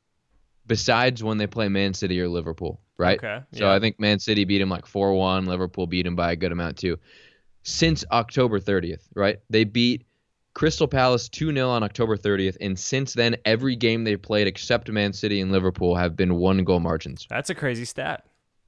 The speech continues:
Speaker 1: Yeah, that's insane. So it's just all these games have been super close. So I'm thinking, I'm thinking this could be the draw of the week. I, I feel like Sheffield United, like,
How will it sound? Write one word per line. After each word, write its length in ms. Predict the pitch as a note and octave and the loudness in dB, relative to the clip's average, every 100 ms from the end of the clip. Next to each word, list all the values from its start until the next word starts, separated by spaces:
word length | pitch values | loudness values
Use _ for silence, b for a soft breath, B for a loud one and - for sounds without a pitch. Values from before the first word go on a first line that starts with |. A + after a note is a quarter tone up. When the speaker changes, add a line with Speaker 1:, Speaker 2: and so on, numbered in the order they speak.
| _ | _
Speaker 1:
Yeah, 240 | G#2 G2 F2 | 0 0 0
that's 260 | G2+ G#2+ - | 0 0 -2
insane. 420 | F#2+ - G2+ F2+ | -8 -2 -2 -2
So 320 | - G#2+ F#2 b b b | -2 0 0 b b b
it's 180 | A2+ - | -4 -2
just 160 | C#3+ - | -4 0
all 200 | A#2 C#3 | 4 6
these 220 | D#3+ D3 G#2+ | 6 2 2
games 380 | G#2+ A2+ B2+ | 0 2 0
have 140 | G#2+ G2 | -2 -4
been 160 | G2+ | -4
super 420 | F2+ - C3 A#2+ G2+ | -6 -6 -6 -4 -6
close. 400 | - F#2+ F2 - b b b | -2 -2 -2 -10 b b b
So 480 | - A#2 A2+ A2+ - _ _ _ _ _ _ _ _ - | 2 4 6 4 -2 _ _ _ _ _ _ _ _ -4
I'm 140 | C#3+ D#3+ | -4 0
thinking, 600 | F3+ F3 F3 D#3+ C#3+ G#2 - _ _ _ | -2 0 -2 -2 -2 -6 -14 _ _ _
I'm 120 | C3 E3 | -2 0
thinking 280 | G#3+ D#3+ | 2 2
this 200 | A#2+ C3+ | 4 2
could 140 | - G#2+ | 0 -4
be 100 | G2+ | -2
the 100 | G2 | -2
draw 280 | G2+ G2+ G2 | 2 2 4
of 60 | |
the 80 | F#2 | 2
week. 280 | F#2+ F2+ - | 0 0 0
I, 140 | A#2 - | 0 2
I 100 | B2+ | -2
feel 160 | B2+ G3 | 0 -4
like 160 | F#3 | -4
Sheffield 540 | - - B2 - D#3+ B2+ | -6 -2 -2 -2 -6 -4
United, 360 | G#2 A2 B2+ | -2 0 0
like, 260 | G#2+ F#2 | 0 -4